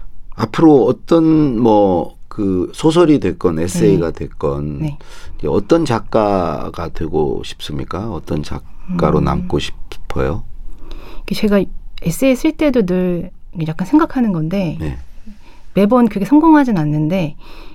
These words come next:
Speaker 2: 그 제 글을 읽고 사람들이 한번 다르게 한번 생각해봤으면 좋겠다는 생각을 늘 해요.
Speaker 1: 음.
Speaker 2: 그러니까 기존에 이렇게 생각하셨는데, 아, 이렇게도 생각할 수 있구나. 그래서 그러려면 제가 계속 공부해야 되고, 또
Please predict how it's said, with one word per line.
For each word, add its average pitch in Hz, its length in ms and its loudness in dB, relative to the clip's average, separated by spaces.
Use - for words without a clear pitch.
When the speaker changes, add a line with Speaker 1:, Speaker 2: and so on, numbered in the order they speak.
Speaker 2:
그 - 80 -10
제 - 160 -6
글을 185 340 -4
읽고 185 520 -6
사람들이 247 440 2
한번 214 440 0
다르게 240 480 0
한번 214 240 0
생각해봤으면 214 680 -2
좋겠다는 160 480 -4
생각을 165 480 -2
늘 135 160 -4
해요. - 240 -4
Speaker 1:
음. 90 440 0
Speaker 2:
그러니까 175 100 -4
기존에 208 400 4
이렇게 170 240 -4
생각하셨는데, 208 880 0
아, 165 140 -4
이렇게도 226 340 0
생각할 214 320 -2
수 - 120 -2
있구나. 175 600 -2
그래서 196 420 -2
그러려면 214 280 2
제가 190 140 0
계속 180 240 -4
공부해야 202 480 0
되고, 233 480 -2
또 175 220 -4